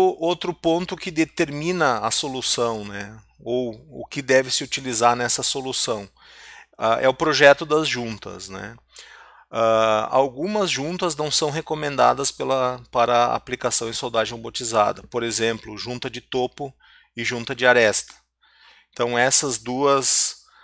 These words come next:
ah, juntas não são recomendadas pela dificuldade de posicionamento dessas, dessas juntas em dispositivos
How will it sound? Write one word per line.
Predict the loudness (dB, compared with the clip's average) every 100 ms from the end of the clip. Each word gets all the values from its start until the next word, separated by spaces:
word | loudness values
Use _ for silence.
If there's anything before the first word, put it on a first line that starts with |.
| _ _ -4
ah, | 2 4 4 2
juntas | -2 -6 -8 -6 -4 -6 -8
não | -8 -6 -2
são | -2
recomendadas | -4 -8 -8 -6 4 4 4 -2
pela | -6 -6 -6
dificuldade | -8 -8 -6 -4 0 6 6 6
de | -2 -14
posicionamento | -10 -8 -6 -4 -2 -2 -2 -4 -4 -6
dessas, | -2 -2 -2 -4 -4 -4 -8
dessas | -6 -4 -4 -6
juntas | -8 -8 -8 -6 -6 -10
em | -10 -10
dispositivos | -10 -12 -12 -16 -12 -10 -10 -10 -10 -10